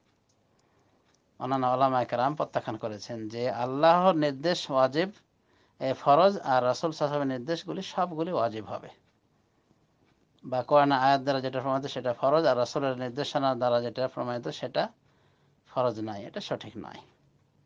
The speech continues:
সাল্লাল্লাহু আলাইহি ওয়াসাল্লাম কি বলেছেন? ইবনে মাজাহ শরীফের হাদিস, হাদিসটিকে, হাদিসটিকে এক ঝাঁক মুহাদ্দিসিন ইকরাম সহিহ বলেছেন, হাসান বলেছেন। হাদিসটি কি? "তালাবুল ইলমি ফারিদাতুন আলা কুল্লি মুসলিমিন",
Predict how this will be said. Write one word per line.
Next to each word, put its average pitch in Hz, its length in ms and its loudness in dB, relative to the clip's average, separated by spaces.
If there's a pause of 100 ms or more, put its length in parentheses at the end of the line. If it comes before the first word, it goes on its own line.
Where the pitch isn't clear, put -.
(540)
সাল্লাল্লাহু 160 260 2
আলাইহি 139 340 2
ওয়াসাল্লাম 131 300 0
কি 143 120 -6
বলেছেন? 117 400 -6
ইবনে 135 220 -4
মাজাহ 123 260 -2
শরীফের 113 320 -6
হাদিস, 117 300 -10
হাদিসটিকে, 131 480 -8 (580)
হাদিসটিকে 131 460 -8
এক 131 300 4
ঝাঁক 139 280 -2 (400)
মুহাদ্দিসিন 123 500 -6
ইকরাম 123 420 -2
সহিহ 135 320 -6
বলেছেন, 107 320 -10 (160)
হাসান 123 340 -4
বলেছেন। 107 340 -12 (1120)
হাদিসটি 139 360 -6
কি? 110 160 -10
"তালাবুল 139 400 2
ইলমি 139 280 -2
ফারিদাতুন 151 560 0
আলা 123 260 2
কুল্লি 117 320 -6
মুসলিমিন", 110 580 -8